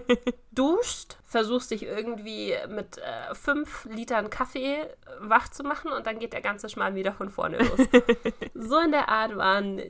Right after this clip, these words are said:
Speaker 2: die, die zwei Wochen auf der Gamescom. Für mich waren's halt zwei Wochen, weil ich noch beim Aufbau mit dabei war. Ansonsten hast du halt eine Woche Gamescom und das ist schon mehr als genug, ganz ehrlich. Ähm, und danach war ich tot.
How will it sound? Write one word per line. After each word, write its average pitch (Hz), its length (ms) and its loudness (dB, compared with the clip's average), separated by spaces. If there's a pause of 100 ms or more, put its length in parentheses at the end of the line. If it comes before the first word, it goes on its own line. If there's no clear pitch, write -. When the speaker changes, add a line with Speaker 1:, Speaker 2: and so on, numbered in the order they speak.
(100)
Speaker 2:
die, 190 320 -4 (240)
die 190 180 -6
zwei 190 320 0
Wochen 208 380 -4
auf - 160 -8
der 190 100 -4
Gamescom. 196 460 -6
Für 202 100 -6
mich 247 220 0
waren's 202 240 0
halt 170 100 -10
zwei 208 260 2
Wochen, 220 400 -8 (200)
weil 180 260 -2
ich 175 140 -10
noch 180 120 -6
beim - 200 -10
Aufbau 214 400 -2
mit 202 180 -10
dabei 196 320 -6
war. 190 220 -6 (300)
Ansonsten 180 500 -4
hast 170 160 -6
du - 60 -14
halt - 220 -10
eine 160 260 -4
Woche - 220 -8
Gamescom - 460 -10
und - 120 -12
das - 160 -12
ist - 120 -14
schon - 160 -16
mehr - 240 -6
als - 140 -14
genug, 175 320 -10
ganz - 200 -6
ehrlich. - 380 -12 (480)
Ähm, 220 320 0
und - 220 -6
danach 220 320 4
war 285 80 6
ich 311 100 -2
tot. 180 300 0